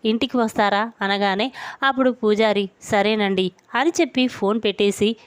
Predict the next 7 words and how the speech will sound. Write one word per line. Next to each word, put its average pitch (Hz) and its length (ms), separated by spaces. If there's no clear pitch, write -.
ఇంటికి 190 300
వస్తాడు. 190 500
ఇక 302 180
పూజారిని 226 520
చూసిన 208 340
రామరాజు 202 540
మాత్రం, 196 380